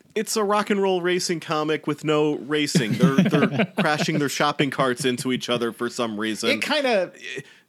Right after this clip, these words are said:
Speaker 2: yeah.
Speaker 1: Like, like, wh-, what is rock and roll racing about this? They, they, they drop two of the, the song titles that are in the soundtrack, and that's pretty much it. And the, you know, like, the, the robot guy is one of the characters.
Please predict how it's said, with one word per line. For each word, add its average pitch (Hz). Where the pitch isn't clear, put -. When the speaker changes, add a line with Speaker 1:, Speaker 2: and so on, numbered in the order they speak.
Speaker 2:
yeah. 139
Speaker 1:
Like, 117
like, 226
wh-, 202
what 269
is 285
rock 262
and 247
roll 233
racing 208
about 151
this? 110
They, 170
they, 180
they 170
drop 196
two 214
of 196
the, 170
the 151
song 160
titles 135
that 123
are 120
in 127
the 120
soundtrack, 120
and 131
that's 120
pretty 127
much 113
it. 107
And 131
the, 131
you 135
know, 127
like, 123
the, 127
the 120
robot 127
guy 123
is 120
one 120
of 120
the 110
characters. 117